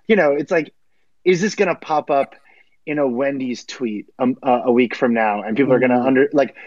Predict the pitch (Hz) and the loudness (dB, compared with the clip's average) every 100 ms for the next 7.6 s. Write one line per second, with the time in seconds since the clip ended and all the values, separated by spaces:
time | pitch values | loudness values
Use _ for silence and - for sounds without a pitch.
0 | - 165 147 139 151 131 160 135 160 147 | -6 2 2 4 0 -2 -2 0 0 2
1 | 151 156 147 131 123 120 110 - 120 110 | 2 4 2 2 0 -2 -4 -8 -10 -8
2 | 120 120 117 110 131 123 113 101 98 - | -8 -6 -8 -2 -2 -2 -6 -10 -12 -8
3 | 104 131 127 131 123 - - 123 120 - | -2 2 2 2 0 -2 -6 -6 -6 -10
4 | 104 110 - 101 95 - - - - 139 | -12 -10 -8 -8 -10 -16 -20 -18 -2 2
5 | 170 156 - 190 190 196 196 180 170 - | 2 0 0 2 2 0 0 0 -2 -4
6 | 147 139 160 156 175 175 185 190 196 - | -4 -4 -6 -2 -2 -2 -6 -6 -6 -6
7 | 151 - 147 135 135 131 | -6 -4 -4 2 2 2